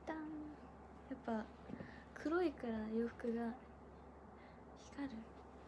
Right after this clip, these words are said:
さやちゃんが毎日アイドル、後-、後継者でしょ？そう、私の中で勝手に、そう、<laughs> 野々垣さんを継ぎたいなって思って。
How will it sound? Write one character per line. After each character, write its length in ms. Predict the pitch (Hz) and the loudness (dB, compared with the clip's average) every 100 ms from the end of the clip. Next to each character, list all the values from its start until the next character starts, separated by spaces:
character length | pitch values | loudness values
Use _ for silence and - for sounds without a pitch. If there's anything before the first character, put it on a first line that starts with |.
| - - - - - | -12 -12 -12 -12 -8
さ 140 | - | 2
や 80 | 311 | 2
ち 120 | - | 4
ゃ 40 | 214 | 2
ん 80 | 202 | 4
が 60 | |
毎 180 | 208 233 | 6 6
日 260 | 247 254 262 | 4 2 0
ア 40 | |
イ 80 | 254 | 2
ド 100 | 220 | 2
ル、 60 | 202 196 - - - | 2 0 -2 -6 -10
後-、 60 | - 262 254 254 254 - | 0 2 4 2 0 -2
後 180 | - 285 | 2 2
継 160 | - 277 | 4 4
者 0 | |
で 80 | 220 - 220 202 | 4 2 -4 -6
し 160 | - - | -6 -4
ょ？ 40 | 247 277 - - - - - - - - | -4 -4 -8 -12 -12 -14 -12 -12 -12 -10
そ 160 | - 240 | 2 6
う、 100 | 226 | 8
私 400 | 220 277 277 311 | 8 6 6 6
の 140 | 311 | 6
中 360 | 320 349 339 349 | 4 4 4 6
で 320 | 392 381 - - - - - - | 8 6 4 0 -12 -12 -12 -6
勝 160 | - 240 - | -2 0 6
手 100 | 285 | 8
に、 380 | 285 302 220 - - - - - - - - - - - | 10 8 4 0 -8 -12 -12 -12 -12 -12 -12 -12 -12 -12
そ 180 | - 226 | -2 -2
う、 40 | 208 - 262 294 320 349 370 | 0 2 6 12 12 12 12
<laughs> 640 | 403 415 - - - - 247 | 12 6 2 -4 -6 -2 2
野 40 | |
々 160 | 254 269 | 6 8
垣 140 | 247 - | 6 4
さ 180 | - 214 | 4 4
ん 160 | 208 | 6
を 80 | 202 | 2
継 160 | - 240 | 2 4
ぎ 100 | 240 | 6
た 160 | 277 | 8
い 80 | 240 | 10
な 180 | 220 294 | 10 10
っ 40 | |
て 140 | 285 202 | 8 2
思 160 | 180 | 0
っ 40 | 175 - | -2 -4
て。 200 | - - | -2 -2